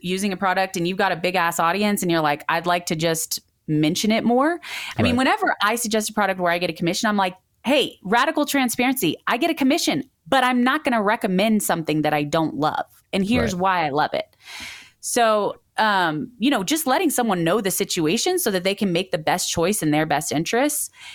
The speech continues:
Speaker 1: For sponsorships, that's something that I used to do a lot. And it's about having a unique format for it. So a lot of people
Speaker 2: Mm-hmm.
Speaker 1: just do this, like, "Oh, we're sponsored by."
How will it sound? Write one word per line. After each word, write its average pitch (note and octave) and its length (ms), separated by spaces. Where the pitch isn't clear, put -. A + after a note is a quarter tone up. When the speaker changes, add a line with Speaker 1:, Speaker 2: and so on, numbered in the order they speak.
Speaker 1:
For B3+ 140
sponsorships, F#4 1000
that's B3+ 220
something C#4+ 300
that A#3+ 100
I A3 60
used G#3+ 280
to G#3+ 80
do G3 180
a - 60
lot. E3+ 480
And A3 100
it's G#3 140
about A3+ 320
having G#3+ 300
a F3+ 60
unique D#3+ 720
format C#3+ 600
for F2 120
it. - 140
So G3 120
a - 20
lot A3+ 160
of C4+ 60
people B3+ 220
Speaker 2:
Mm-hmm. G3+ 80
Speaker 1:
just F#3+ 220
do G3+ 100
this, F#3 200
like, F3+ 340
"Oh, G4 280
we're E4+ 160
sponsored D4+ 480
by." F#3+ 440